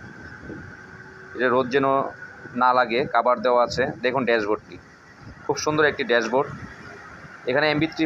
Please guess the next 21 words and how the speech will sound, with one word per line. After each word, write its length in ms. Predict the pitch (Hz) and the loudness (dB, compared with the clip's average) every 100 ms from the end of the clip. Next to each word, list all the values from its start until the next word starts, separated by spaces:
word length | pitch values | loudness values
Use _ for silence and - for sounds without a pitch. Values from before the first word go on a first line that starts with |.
| - | 2
প্লেয়ারও 280 | 143 151 151 | 4 4 6
লাগানো 200 | 135 131 127 | 4 4 2
আছে, 180 | - 147 - - - - - | 2 0 0 -4 -18 -14 -4
যা 80 | 123 131 | 2 2
আপনি 140 | - 139 123 | 2 0 2
মোবাইল 240 | 135 139 135 | 4 2 4
চার্জ 220 | 135 131 - - - - - - - 123 | 2 2 -4 -12 -14 -20 -20 -20 -8 0
এবং 120 | 131 135 | 2 2
ইউএসবি 300 | 151 147 143 151 | 2 2 0 0
দিয়ে 140 | 131 175 - - - - - - - - - - - - 110 | 2 0 -4 -18 -20 -20 -20 -20 -18 -16 -18 -20 -20 -20 -2
গান 120 | 123 131 | 0 0
শুনতে 200 | 143 123 127 | -2 0 0
পারবেন। 240 | 117 87 78 - - - - - - - - - - - - - - - - - - - - - | 0 -2 -6 -14 -14 -16 -18 -20 -20 -20 -20 -18 -16 -16 -20 -20 -20 -20 -20 -20 -20 -20 -16 -6
খুবই 180 | 156 165 156 | 0 4 4
আরামদায়ক 440 | 165 165 151 156 131 | 4 4 4 4 4
এবং 120 | 131 135 | 2 2
কমফোর্টেবল 400 | 147 143 147 143 - | -2 2 0 0 -2
সিট 120 | 131 113 | -4 2
দেওয়া 120 | 117 110 | 2 4
হয়েছে 200 | 101 104 | 0 0
গাড়িতে। 260 | 98 92 123 | 0 0 -4